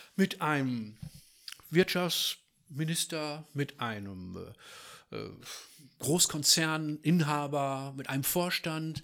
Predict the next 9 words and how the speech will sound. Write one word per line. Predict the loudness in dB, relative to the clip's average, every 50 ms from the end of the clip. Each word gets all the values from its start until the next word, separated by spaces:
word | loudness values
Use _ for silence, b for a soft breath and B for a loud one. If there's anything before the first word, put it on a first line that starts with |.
| B B B B B B
mal | 2 2 4 4
zu | 2 2
diskutieren, | 2 2 2 0 0 -2 0 0 2 2 2 0 0
ob | -4 -2 0
es | 0
nicht | 0 0 0 -2
wirklich | -2 -2 -2 -4 -4 -6 -12 -18 _ _ -20 _ _ _ _
klug | 0 2 2 2 0
ist, | -4 -6 -4 -4 -4 -6 -10